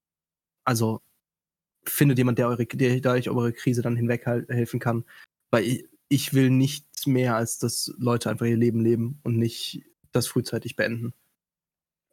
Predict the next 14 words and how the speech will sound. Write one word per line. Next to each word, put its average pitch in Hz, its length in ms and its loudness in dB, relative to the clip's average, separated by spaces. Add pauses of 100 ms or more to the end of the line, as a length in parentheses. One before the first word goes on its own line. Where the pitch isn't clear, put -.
Ähm, 110 420 0 (1000)
das 127 160 2
ist - 40 0
eine 120 100 4
Sache, 113 200 0
die 117 80 2
einfach 113 160 -2
sehr, 113 140 0
die 113 280 -2
mir 113 120 2
sehr 113 120 -2
am 110 60 -2
Herzen 113 340 -4
ist, - 280 -8